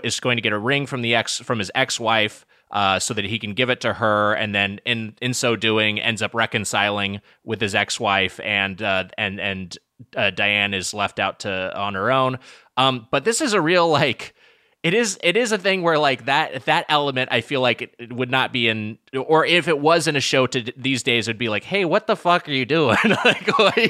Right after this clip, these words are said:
why are you dating your, your professor who's fucking twenty-five years older than you?"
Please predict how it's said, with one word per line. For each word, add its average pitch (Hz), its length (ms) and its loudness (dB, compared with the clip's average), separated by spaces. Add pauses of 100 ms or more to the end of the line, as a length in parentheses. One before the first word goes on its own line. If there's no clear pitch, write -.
(300)
why 160 140 4
are 185 180 2
you 160 120 2
dating 156 380 2
your, 143 320 2
your 135 160 4
professor 123 680 2
who's 113 300 0
fucking 120 400 0
twenty-five 123 540 2
years 117 240 0
older 120 300 0
than 98 140 -4
you?" 92 260 -6